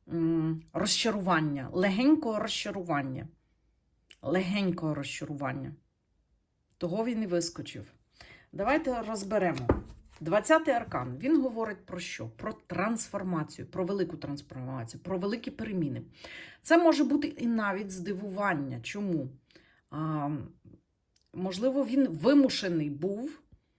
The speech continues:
м, потискати йому руку. Ну, ви, е,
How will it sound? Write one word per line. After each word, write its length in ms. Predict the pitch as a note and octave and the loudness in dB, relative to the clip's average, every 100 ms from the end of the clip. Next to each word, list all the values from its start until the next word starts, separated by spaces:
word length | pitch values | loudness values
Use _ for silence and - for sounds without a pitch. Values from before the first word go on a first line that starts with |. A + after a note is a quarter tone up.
| _ _ D#3 | _ _ -6
м, 540 | E3+ E3 E3 E3 D#3+ - | 0 2 4 2 0 -4
потискати 560 | E3 F3 - F3+ F3+ | -6 -6 0 0 2
йому 280 | E3 F3 F3 | 2 2 2
руку. 240 | E3+ E3+ | 0 0
Ну, 160 | F#3+ A#3 | 0 0
ви, 200 | F3+ B3 | 2 2
е, 260 | G#3+ G3 | 4 2